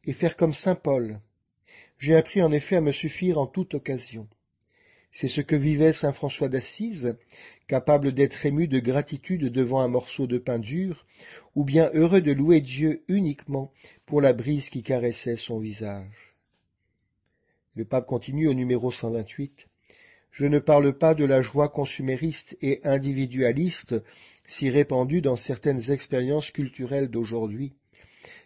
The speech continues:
car le consumérisme ne fait que sursa-, surcharger le cœur. Il peut offrir des plaisirs occasionnels et éphémères, mais pas la joie. Je me réfère plutôt à cette joie qui se vit en communion,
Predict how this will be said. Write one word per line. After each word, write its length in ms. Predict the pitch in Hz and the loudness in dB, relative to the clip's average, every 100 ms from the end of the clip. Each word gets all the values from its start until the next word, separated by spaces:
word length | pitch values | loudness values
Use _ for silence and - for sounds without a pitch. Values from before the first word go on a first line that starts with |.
| - | -2
car 200 | 139 139 | 2 4
le 100 | 143 | 4
consumérisme 1040 | 160 156 - 165 143 135 170 - 135 131 | 2 0 0 0 0 0 -2 -4 -2 -4
ne 180 | 135 143 | 0 -2
fait 240 | - 156 | 0 -4
que 180 | 143 147 | -2 -4
sursa-, 600 | 123 - 180 - 151 143 | -6 -6 -8 -6 -6 -8
surcharger 840 | - 185 170 - 147 139 131 139 | -8 -6 -6 -2 -2 -2 -2 -4
le 180 | 139 117 | -2 -6
cœur. 440 | 107 - 117 101 107 _ _ _ _ - - - - | -8 -2 -2 -2 -10 _ _ _ _ -20 -20 -18 -6
Il 180 | 151 151 | -2 2
peut 200 | 185 175 | 2 4
offrir 380 | 180 170 208 185 | 2 2 0 0
des 120 | 151 | 0
plaisirs 480 | 147 156 147 156 160 | -2 -2 -2 -2 -2
occasionnels 760 | 143 139 131 123 139 165 190 127 | -2 -2 -4 -2 -4 0 0 2
et 100 | 123 | 0
éphémères, 640 | 123 143 135 165 143 - _ _ _ _ _ - | -2 -6 -4 -6 -8 -16 _ _ _ _ _ -10
mais 140 | 127 | -8
pas 180 | 127 117 | -4 -4
la 140 | 107 92 | -4 -4
joie. 280 | 92 85 - _ _ _ _ _ _ _ - _ _ | -8 -14 -16 _ _ _ _ _ _ _ -20 _ _
Je 140 | - | -4
me 140 | 135 139 | 2 2
réfère 320 | 143 170 156 | 2 0 -2
plutôt 300 | 180 - 202 | -6 0 0
à 60 | |
cette 240 | 170 160 135 | 2 -2 -4
joie 440 | 127 127 131 123 _ - - _ | -6 -2 -2 -4 _ -20 -20 _
qui 80 | 147 | -10
se 160 | - 151 | -4 -2
vit 180 | 170 | 0
en 100 | 147 | -2
communion, 680 | 135 185 175 175 135 120 113 | 0 0 2 0 -2 -4 -6